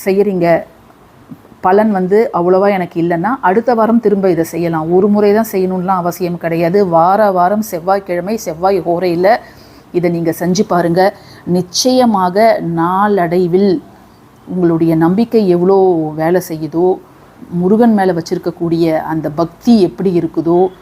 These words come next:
உங்களுடைய மன உறுதி எப்படி இருக்குதோ, அதற்கு தகுந்தவாறு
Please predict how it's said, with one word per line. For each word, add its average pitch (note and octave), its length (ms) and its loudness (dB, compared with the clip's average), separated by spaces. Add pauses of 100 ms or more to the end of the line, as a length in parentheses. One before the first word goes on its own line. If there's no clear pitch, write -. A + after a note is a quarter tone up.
(140)
உங்களுடைய E3 420 2
மன E3+ 300 2
உறுதி G3+ 300 0
எப்படி F3 280 -2
இருக்குதோ, E3 340 -2
அதற்கு E3 460 -6
தகுந்தவாறு E3 920 2